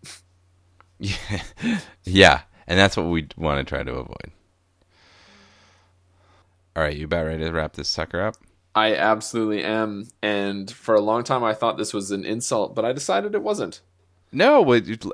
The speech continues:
Speaker 2: after, after last week's pod, we we're talking about
Speaker 1: <laughs>
Speaker 2: potential series that we'd be doing on this, uh, you know, on the review sessions, and I came to this conclusion that we are,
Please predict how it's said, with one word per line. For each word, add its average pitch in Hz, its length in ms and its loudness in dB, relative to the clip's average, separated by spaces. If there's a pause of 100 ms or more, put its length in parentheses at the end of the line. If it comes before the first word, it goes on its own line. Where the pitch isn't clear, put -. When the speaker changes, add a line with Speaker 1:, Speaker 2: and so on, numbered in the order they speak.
Speaker 2:
after, 110 640 2
after 101 280 -2
last 92 320 0
week's 101 200 -6
pod, 98 400 2
we 87 80 -2
we're 78 80 -4
talking 82 480 -10
about 80 280 0
Speaker 1:
<laughs> - 0 -
Speaker 2:
potential 87 440 -4
series 85 460 -6
that 69 100 -6
we'd 80 160 -8
be 85 120 -6
doing 85 460 -4
on 78 400 -8
this, - 420 -10
uh, 69 600 -2 (200)
you 52 100 -20
know, 58 180 -16
on 69 160 -12
the 57 120 -12 (300)
review 80 300 -10
sessions, - 640 -12
and 76 280 -10 (840)
I 87 80 -12
came 104 180 -10
to 92 80 -4
this 76 140 -10
conclusion 107 560 -8
that - 200 -10
we 139 260 -8
are, 107 500 -2